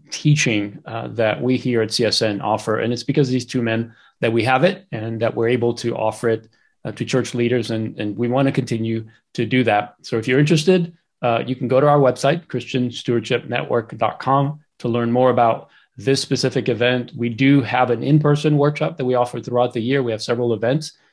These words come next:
Uh, we also have one coming up in March. At the beginning of March, we do our Christian Stewardship Network Forum,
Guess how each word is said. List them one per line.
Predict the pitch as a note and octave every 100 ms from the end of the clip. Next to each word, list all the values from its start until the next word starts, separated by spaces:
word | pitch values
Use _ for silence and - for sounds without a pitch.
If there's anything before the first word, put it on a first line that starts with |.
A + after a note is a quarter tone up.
| _ -
Uh, | A2+
we | A2+
also | B2+ C#3+ F3
have | D#3+ D3+
one | E3
coming | D#3 D3 D#3 D#3
up | D#3+ D3+ -
in | C3 C3+ C#3 - _ _ -
March. | B2+ C#3 A2+ -
At | G#2+
the |
beginning | A2+ A#2 B2+
of | B2
March, | B2 C3+ C3+
we | A#2+
do | B2
our | A#2 G#2
Christian | - C3+ - C3
Stewardship | A#2+ - A#2+ A2+ A#2
Network | B2 A#2+ A2+ - -
Forum, | - B2 C#3+ G3 G3+